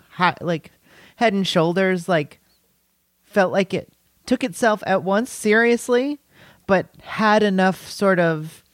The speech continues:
I don't know, not tongue-in-cheekness, but it, it, it knew that it was insane what he was talking about.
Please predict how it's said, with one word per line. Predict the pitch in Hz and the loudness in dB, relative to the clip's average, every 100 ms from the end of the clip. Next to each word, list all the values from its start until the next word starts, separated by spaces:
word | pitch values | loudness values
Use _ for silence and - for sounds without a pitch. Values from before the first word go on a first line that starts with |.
| _ _ _ _ _ _ _ _ _ _ _ _ _ _ _ | _ _ _ _ _ _ _ _ _ _ _ _ _ _ _
I | 226 | -2
don't | 240 208 | 0 2
know, | 220 | 2
not | 254 - | 0 -2
tongue-in-cheekness, | 233 233 208 180 - 220 - 175 156 | 0 2 0 0 -4 -4 -2 -2 -2
but | - 185 | 0 0
it, | 180 - - | 0 -2 -2
it, | 190 - _ | -2 -4 _
it | 190 196 | -2 0
knew | 185 190 220 226 | -2 0 0 2
that | 202 | 2
it | 185 | 0
was | 120 151 - - - | -4 -8 -8 -10 -4
insane | 175 165 180 175 196 208 | -4 -2 0 2 2 2
what | 190 | 2
he | |
was | 170 - | 0 0
talking | 170 175 214 208 | 0 0 -2 -4
about. | 214 220 220 | 2 2 2